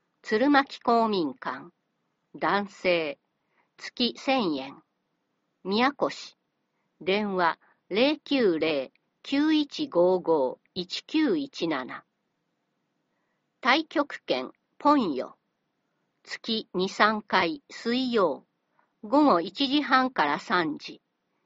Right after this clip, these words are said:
西公民館など。月千五百円。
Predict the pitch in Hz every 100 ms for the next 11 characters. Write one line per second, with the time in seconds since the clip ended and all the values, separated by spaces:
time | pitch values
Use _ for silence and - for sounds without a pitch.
0 | _ 180 202 - - 285 302 294 294 277
1 | - 147 147 147 143 135 - _ _ _
2 | _ _ - - - 233 - - 214 254
3 | 247 214 208 190 180 143 123